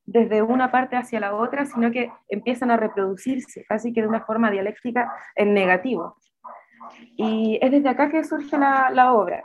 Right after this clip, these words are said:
y se crea en base a estos testimonios en una, en una exploración que se hizo en una residencia en el verano, y de ahí se fue estructurando la dramaturgia, pero sí es en base a esto,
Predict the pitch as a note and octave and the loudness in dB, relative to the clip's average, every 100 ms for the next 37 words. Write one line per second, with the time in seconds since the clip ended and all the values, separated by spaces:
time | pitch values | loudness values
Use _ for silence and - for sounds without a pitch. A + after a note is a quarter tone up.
0 | - A3 G#3+ G#3 G#3+ G3+ A#3+ C#4 C#4+ C#4 | -8 -6 -6 -4 -4 -2 0 2 2 0
1 | - A3+ A#3 B3+ B3 C#4+ D4+ - C#4+ D4 | -2 -2 -2 -4 -6 -8 -12 -18 -14 -6
2 | C#4+ C#4+ D4+ B3+ A#3+ B3+ B3+ A#3+ A#3 - | -4 -4 -4 -4 -2 -2 -2 -2 -6 -6
3 | A3 A#3 B3 A#3 - G#3+ G3 F#3+ - C4 | -4 -2 -4 -6 -4 -2 -2 -4 -4 -4
4 | F4 - - - - - A3+ A#3+ A#3+ B3+ | -4 -8 -14 -20 -14 -8 -4 -2 -2 -2
5 | B3 B3 A#3+ A#3 A3+ A#3+ B3 B3+ B3 A#3+ | -2 0 -2 -2 0 0 0 -4 -2 -2
6 | A#3+ C#4 E4 - _ _ _ _ _ _ | -2 -2 -2 -6 _ _ _ _ _ _
7 | _ _ _ _ _ _ _ A3 A#3 A#3 | _ _ _ _ _ _ _ -2 2 4
8 | A3+ A3 A3 - G3+ A3 C#4 C#4+ C#4+ C#4 | 4 4 2 0 0 0 -2 -6 -8 -8
9 | C#4+ - B3 C4 C4 B3 A#3 G#3+ G#3 - | -10 -8 -2 -2 0 0 0 -2 -4 -10
10 | - - _ G3+ G3+ - A3+ A3+ G#3+ A3+ | -16 -20 _ -6 -6 0 2 2 0 -2
11 | A3+ A3+ B3+ - | -2 -2 -4 -2